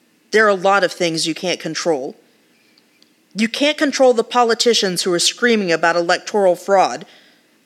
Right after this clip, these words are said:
or when you will get the vaccine. You can't control the family members who will refuse to wear a mask in public and then have get-togethers on the weekends.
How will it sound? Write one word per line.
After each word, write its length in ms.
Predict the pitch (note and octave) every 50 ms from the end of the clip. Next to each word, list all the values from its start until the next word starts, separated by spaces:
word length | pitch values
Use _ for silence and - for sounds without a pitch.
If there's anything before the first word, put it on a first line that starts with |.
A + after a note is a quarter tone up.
| _ _ _
or 200 | - A#3+ C4+ B3+
when 220 | A3 F#3+ G3+ G3 F#3
you 100 | G3 G3
will 120 | F#3+ F#3+
get 180 | F#3+ G3 G3 -
the 60 | F#3+
vaccine. 720 | F3 F#3 F3 F3+ - - - G#3+ G3+ F3 C#3 A#2+ - G3+ - _ _ _ _ _ _ _ _ _ _ _ _ _ _ _ _ _ _ _ _ _ _ -
You 140 | B3+ B3+
can't 280 | B3+ - C4 C#4+ C#4 C#4
control 340 | D#4 C#4+ - - C4 B3+ A3+
the 100 | A#3+ A3+
family 460 | - - B3 A#3+ A#3+ A#3 G#3+ G3 F3
members 480 | E3 E3 D#3 D#3 - D3 D3+ D#3 - -
who 100 | G#3 G3
will 160 | F#3 F#3 F3+
refuse 480 | F3+ F#3 F3+ - - A#3 B3 B3 A#3+ -
to 100 | - A3+
wear 180 | G3 G#3 G3 G3
a 80 | F#3
mask 420 | F3+ F#3 G3 G3+ G#3 G3 - - G3
in 120 | F3 E3
public 480 | - - - A3 G3 F3 D#3 C#3+ D3 -
and 160 | D#3+ E3 E3
then 140 | F#3 F#3+ F#3
have 260 | F3+ G3+ F#3+ E3+ D#3+
get-togethers 640 | G3 G#3 G#3+ G#3+ - F3 D#3 E3 D#3 D3+ D#3 D3 E3
on 100 | F3 E3
the 80 | E3 D#3+
weekends. 800 | D#3+ F#3 G3 F#3 - D3 - - - - - - - - _